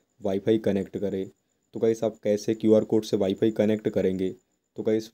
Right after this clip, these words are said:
वीडियो को लास्ट तक देखिए and समझिए। And अभी तक आपने हमारे चैनल को सब्सक्राइब नहीं किया है, तो गाइस, प्लीज सब्सक्राइब कर दीजिएगा। तो आप क्या करिएगा गाइस, आप डिफ़ॉल्ट सेटिंग्स ओपन कर दीजिएगा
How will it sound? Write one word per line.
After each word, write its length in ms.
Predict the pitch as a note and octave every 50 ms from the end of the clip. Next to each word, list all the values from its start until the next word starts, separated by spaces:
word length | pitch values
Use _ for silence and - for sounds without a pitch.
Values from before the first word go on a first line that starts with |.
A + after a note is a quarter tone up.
| _ G2+
वीडियो 240 | F#2+ F#2+ G#2+ A2
को 80 | A2+ A2+
लास्ट 240 | G2+ F#2+ F#2+ - -
तक 120 | A2 A2
देखिए 380 | G#2+ A2 G#2+ G#2+ - A2 A2 A2+ A2 - _ _ _ _ _ -
and 320 | G#2+ G#2+ A2 G#2+ A2 A2 A2 A2 _ _ _ _ -
समझिए। 600 | - A2+ G#2+ G#2+ A2 A2 G#2+ G#2+ G2+ G2 F#2+ G2
And 380 | G2+ - _ _ _ G2+ F#2+ G2
अभी 160 | G2 A2 A2
तक 160 | A2 A2+ A2+
आपने 220 | A2 G#2+ - A2+
हमारे 360 | A2 G#2+ G#2+ A2 G#2+ G#2+ A2 A2
चैनल 320 | - G#2+ G2 G2 G#2 G#2+
को 120 | - A2+
सब्सक्राइब 400 | A2 G#2 F#2+ - - - A2 G#2
नहीं 120 | A2+ A2 G#2+
किया 160 | - G2+ F#2+
है, 120 | G2 G2+ - _ _ _ _ -
तो 60 | A2+
गाइस, 300 | A2+ A2 A2 A2+ A2 - - - - _ _ _ _ _ -
प्लीज 180 | A2+ A2+ A2+ A2
सब्सक्राइब 460 | - - F#2 - - - A2+ G#2+ G#2+
कर 140 | - A2+ G#2+
दीजिएगा। 460 | A2 A2+ G#2+ A2 G#2 F2+ F#2+ F#2+ G2 G2+ - -
तो 80 | A2+
आप 100 | A2 G#2+ -
क्या 100 | B2 A2
करिएगा 380 | - F#2+ F#2 F#2+ F#2 G2 G2 F#2+ - - _ _ _ _ _ -
गाइस, 200 | A2 A2 - A#2
आप 120 | G#2+ G#2
डिफ़ॉल्ट 440 | G#2 F#2+ F#2 - - A2+ A2 G#2+ G#2+
सेटिंग्स 440 | - A2+ G#2 G2+ A#2 A2+ A2 - A2+
ओपन 260 | G#2 - A2+ A2 G#2+
कर 140 | A2+ A2 G#2+
दीजिएगा 460 | A2 A2 G#2+ - G2 F#2+ F#2+ F#2